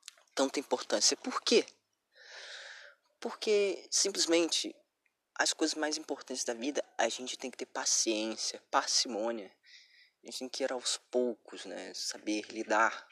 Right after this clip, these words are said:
com aquilo. Diferente de quando você planta, sei lá, uma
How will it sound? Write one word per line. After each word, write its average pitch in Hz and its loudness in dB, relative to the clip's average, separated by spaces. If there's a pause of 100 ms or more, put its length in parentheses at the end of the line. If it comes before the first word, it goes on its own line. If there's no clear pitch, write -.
(140)
com - -16
aquilo. 90 -10 (1040)
Diferente 117 -2
de 117 -4
quando 123 -6
você 120 4
planta, 117 -2 (140)
sei - -2
lá, 120 2 (960)
uma 135 2